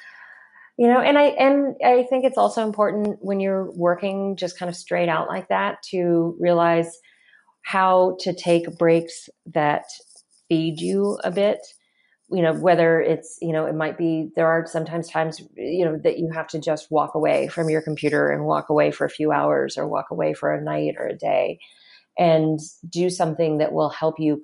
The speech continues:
come back refreshed, whether it's getting enough sleep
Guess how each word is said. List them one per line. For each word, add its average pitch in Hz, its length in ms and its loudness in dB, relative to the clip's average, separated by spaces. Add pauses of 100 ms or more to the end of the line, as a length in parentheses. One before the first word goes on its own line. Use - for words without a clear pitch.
come 160 200 -2
back 151 320 0
refreshed, - 680 -2
whether 151 320 2
it's 143 240 -2
getting 156 300 0
enough 151 240 -4
sleep 165 520 -4